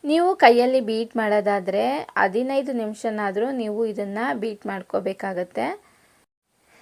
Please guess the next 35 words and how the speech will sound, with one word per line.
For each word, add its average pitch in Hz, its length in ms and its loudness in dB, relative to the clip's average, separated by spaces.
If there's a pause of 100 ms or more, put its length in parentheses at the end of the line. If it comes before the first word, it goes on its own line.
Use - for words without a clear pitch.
(240)
ನಾನಿಲ್ಲಿ 294 440 4
ಬೀಟರ್ನ 254 500 4
ಯೂಸ್ 226 340 0
ಮಾಡ್ತಾ 208 280 -2
ಇದ್ದೀನಿ 202 300 -2
ಅಲ್ವಾ, 202 340 -4
so 220 240 0
ಲೋ 226 200 8
ಸ್ಪೀಡ್ನಲ್ಲಿ 233 600 0
ಇಟ್ಟು 320 220 -4
ನಾನು 254 240 -2
ಇದನ್ನ 208 260 -4 (100)
ಬೀಟ್ 226 320 -4
ಮಾಡ್ಕೊತಾ 202 440 -4
ಇದ್ದೀನಿ. 202 440 -4 (500)
ಇದು 320 280 2
ಒಂದು 269 240 4
ಎರಡು 247 360 6
ನಿಮಿಷನಾದ್ರೂ 254 540 -2
ಬೀಟ್ 220 260 -6
ಮಾಡ್ಕೋಬೇಕು. 196 720 -4
ಇದು 262 260 2
ಬೀಟ್ 240 580 -4
ಮಾಡ್ತಾ 226 460 2
ಮಾಡ್ತಾ 240 480 0
ಇದು 247 260 0
ವೈಟ್ 220 400 4
ಕಲರಲ್ಲಿ 240 580 4
ಕ್ರೀಮಿ 302 460 -4
ಸ್ಟ್ರಕ್ಚರಲ್ಲಿ 233 580 0
ಬರುತ್ತೆ, 196 340 0
ಅಲ್ಲಿ 220 280 4
ತನಕ 247 300 -4
ಬೀಟ್ 214 300 -4
ಮಾಡ್ಕೋಬೇಕಾಗತ್ತೆ. 185 1040 -2